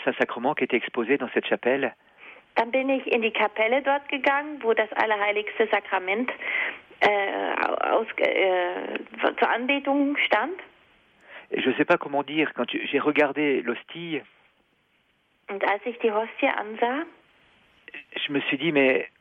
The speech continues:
Speaker 1: c'est Jésus qui est là. Il est là.
Speaker 2: Hab,
Speaker 1: C'est une
Speaker 2: hab ich
Speaker 1: certitude.
Speaker 2: ganz, hab ich einfach diese Sicherheit gehabt, das ist Jesus. Jesus ist da in dieser Hostie.
Speaker 1: J'avais été communié des centaines de fois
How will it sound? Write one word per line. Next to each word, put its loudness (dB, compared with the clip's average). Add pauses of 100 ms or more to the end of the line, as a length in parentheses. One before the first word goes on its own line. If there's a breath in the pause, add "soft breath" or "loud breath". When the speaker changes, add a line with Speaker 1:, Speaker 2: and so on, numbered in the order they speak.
(320)
Speaker 1:
c'est 4
Jésus 0
qui -2
est 6
là. 2 (500)
Il 0
est 4
là. 2
Speaker 2:
Hab, -2 (580 loud breath)
Speaker 1:
C'est -2
une -6
Speaker 2:
hab -12 (240)
ich -2
Speaker 1:
certitude. -2
Speaker 2:
ganz, -6 (440)
hab 0
ich -6
einfach 0 (340)
diese 2
Sicherheit 0
gehabt, -2
das -4
ist -2
Jesus. 2 (520 loud breath)
Jesus 2
ist 0
da 2
in -10
dieser 2
Hostie. -4 (640)
Speaker 1:
J'avais 4
été 2
communié 0
des 0
centaines 0
de 2
fois 2